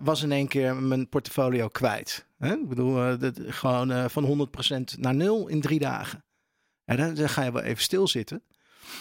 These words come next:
Eh, en daar nat-, daar natuurlijk, ja, na-, als de eerste schok voorbij is, ga je nadenken over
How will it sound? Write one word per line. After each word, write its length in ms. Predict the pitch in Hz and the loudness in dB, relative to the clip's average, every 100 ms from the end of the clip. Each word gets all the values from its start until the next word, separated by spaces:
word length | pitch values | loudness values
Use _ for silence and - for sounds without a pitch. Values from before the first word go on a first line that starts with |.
| - _ | -18 _
Eh, 640 | - 131 123 123 123 127 - | -2 2 2 2 2 2 0
en 260 | 143 135 - | -2 -2 -6
daar 200 | 127 127 | -2 0
nat-, 200 | 123 - | -2 -4
daar 260 | 151 143 139 | 0 0 0
natuurlijk, 360 | 131 - 131 | -2 0 -2
ja, 380 | 120 135 101 110 123 | 0 0 0 -4 -2
na-, 160 | 123 | 0
als 200 | 123 120 | 0 0
de 80 | - | 0
eerste 240 | 113 - | 0 0
schok 320 | 127 - 127 - | 0 -2 -4 -4
voorbij 420 | 127 120 147 117 | -2 0 2 2
is, 160 | 104 - | 0 -4
ga 200 | - - | -10 -6
je 100 | 113 | -2
nadenken 580 | 113 117 117 120 120 117 | 0 0 2 0 -2 -2
over 420 | 117 117 120 120 | -2 -2 -4 -6